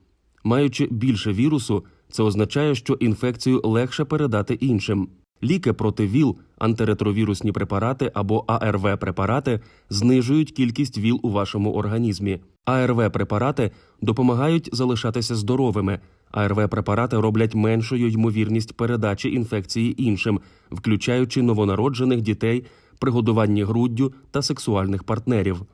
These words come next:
А Р Т потрібно приймати щодня або за призначенням лікаря для вашого здоров'я. Це також знизить ризик передачі віл.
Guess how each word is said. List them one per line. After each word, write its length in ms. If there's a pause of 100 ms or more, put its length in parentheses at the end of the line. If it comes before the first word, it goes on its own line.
(280)
А 180
Р 140
Т 220
потрібно 480
приймати 460
щодня 600 (200)
або 240
за 120
призначенням 680
лікаря 360
для 180
вашого 400
здоров'я. 540 (300)
Це 180
також 440
знизить 460
ризик 340
передачі 560
віл. 300